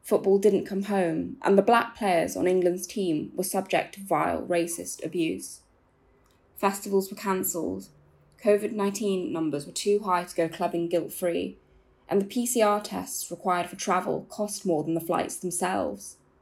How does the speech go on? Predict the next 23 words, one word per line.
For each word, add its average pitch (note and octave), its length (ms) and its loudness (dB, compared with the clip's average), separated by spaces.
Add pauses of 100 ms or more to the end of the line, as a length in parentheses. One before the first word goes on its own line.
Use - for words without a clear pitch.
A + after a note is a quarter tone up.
(800)
Love G#3+ 160 8
Island A#3+ 360 4
turned G3+ 260 -2
sour F#3 540 0 (160)
when F3+ 220 -2 (100)
Faye G#3 260 4
Winter F#3+ 400 2
screamed - 640 2
in E3 120 0
the D#3+ 40 -2
face F3 400 -2
of - 80 -14
her E3+ 100 -8
partner, F#3 560 -8 (380)
Teddy F#3+ 240 2
Soares, F3 600 -2 (440)
prompting G3 340 2
almost F3+ 380 2
twenty-five A3 720 -2
thousand F#3+ 580 -4
complaints F3+ 520 -6
to - 80 -14
Ofcom. - 580 -6